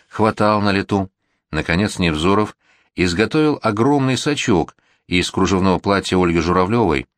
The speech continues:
и ловким движением изловил пылинку. Рассматривая ее под электронным микроскопом, он обнаружил, что это Евгений Ясин,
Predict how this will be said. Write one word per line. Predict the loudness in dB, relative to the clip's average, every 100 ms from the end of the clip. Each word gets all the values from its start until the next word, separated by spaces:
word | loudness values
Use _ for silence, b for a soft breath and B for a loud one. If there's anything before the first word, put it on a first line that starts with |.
| _ _ -6
и | -2 -2 0
ловким | 0 0 0 0
движением | 2 2 2 0 0 -2 -4 -2
изловил | -2 2 2 2 -2
пылинку. | -2 0 0 -2 -6 -8 _ _ _ _ _ _ _
Рассматривая | -2 -2 0 -2 0 2 2
ее | 2 0
под | 0 0
электронным | 0 0 0 2 2
микроскопом, | 0 0 -2 -2 -2 0 -2 -4 -8 _ _ _ _ -2
он | 0
обнаружил, | 0 0 0 0 0 -2 -4 b b
что | -10 -4 -2
это | 0 0 -2 -2
Евгений | 0 0 0 0 2
Ясин, | 2 2 0 -4 -6